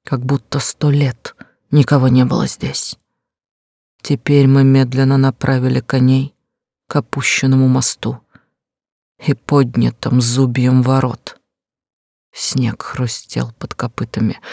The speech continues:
оглушительно громко в той тишине, что нас окружала. Хрум, хрум, хрум. Эхом где-то под сводами башен.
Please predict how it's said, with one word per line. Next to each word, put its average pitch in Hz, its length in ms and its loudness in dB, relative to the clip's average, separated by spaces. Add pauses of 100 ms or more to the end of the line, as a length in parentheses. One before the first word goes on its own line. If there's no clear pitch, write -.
(120)
оглушительно 135 840 2
громко 131 480 2
в - 80 -12
той - 180 -6
тишине, 123 540 -2
что - 220 -6
нас - 280 -4
окружала. 120 720 -4 (800)
Хрум, 110 460 -6
хрум, - 340 -8
хрум. - 480 -6 (880)
Эхом 127 580 2
где-то 117 600 -4 (320)
под 127 200 -2
сводами 127 640 0
башен. - 640 -4